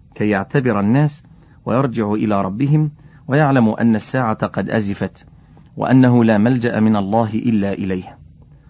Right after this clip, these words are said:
وقد جاء الوعيد للعصاة من أهل المعازف وشارب الخمور بالخسف والمسخ والقذف. روى الترمذي عن عمران بن حسين رضي الله عنه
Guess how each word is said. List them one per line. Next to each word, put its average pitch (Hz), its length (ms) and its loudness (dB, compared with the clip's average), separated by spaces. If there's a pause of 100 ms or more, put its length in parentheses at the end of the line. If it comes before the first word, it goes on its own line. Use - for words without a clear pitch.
(160)
وقد - 240 -4
جاء 143 220 2
الوعيد 139 380 2
للعصاة 127 580 0
من 120 200 2
أهل 131 240 2
المعازف 117 640 2
وشارب 104 420 -2
الخمور 110 500 0
بالخسف 98 480 -6 (720)
والمسخ 107 600 0 (240)
والقذف. 98 680 -6 (1000)
روى 147 160 6
الترمذي 147 520 4
عن 123 160 4
عمران 113 440 2
بن 107 180 -2
حسين 139 480 0
رضي 101 360 -2
الله 107 360 -2
عنه 143 240 2